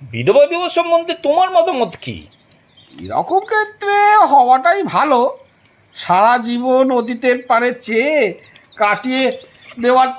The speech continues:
Speaker 2: কোনো মানে হয় না। ছেলেপুলে থাকলেও বা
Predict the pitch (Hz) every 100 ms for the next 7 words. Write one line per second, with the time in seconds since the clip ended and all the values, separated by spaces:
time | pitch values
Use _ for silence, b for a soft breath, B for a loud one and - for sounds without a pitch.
0 | - - 285 294 208 175 220 190 156 113
1 | 98 - _ _ _ - _ _ - -
2 | - 90 185 349 403 415 320 330 381 381
3 | 403 403 403 392 370 381